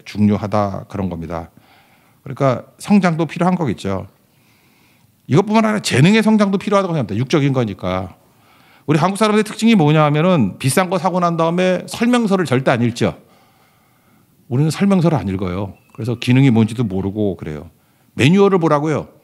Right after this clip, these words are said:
똑같은 휴대폰을 들고 다녀도 쓰는 거에 하늘과 땅 차이예요. 그냥 맨날 사가지고 사진이나 찍고 무슨 뭐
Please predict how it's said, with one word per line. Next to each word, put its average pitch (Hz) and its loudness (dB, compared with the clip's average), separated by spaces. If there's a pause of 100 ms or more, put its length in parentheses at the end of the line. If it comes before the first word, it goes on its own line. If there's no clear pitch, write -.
(580)
똑같은 196 -4
휴대폰을 190 0
들고 151 0
다녀도 147 0
쓰는 208 0
거에 180 2
하늘과 180 -2
땅 170 -2
차이예요. 139 -2 (840)
그냥 185 -2
맨날 175 2
사가지고 170 -2
사진이나 175 0
찍고 156 -6
무슨 147 -6
뭐 139 -2